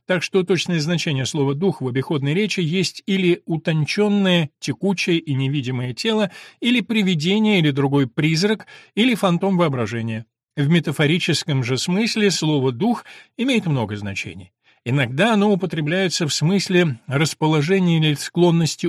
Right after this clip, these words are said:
ума. Так, склонность критиковать высказывания других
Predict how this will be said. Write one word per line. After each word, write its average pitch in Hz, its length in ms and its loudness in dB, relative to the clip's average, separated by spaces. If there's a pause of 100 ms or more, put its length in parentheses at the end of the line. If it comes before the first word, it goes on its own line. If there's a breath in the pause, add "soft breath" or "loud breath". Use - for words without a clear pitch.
ума. 180 340 2 (320 loud breath)
Так, - 300 -2
склонность 160 760 0
критиковать 180 840 -2 (180)
высказывания 127 680 -4
других 196 340 -4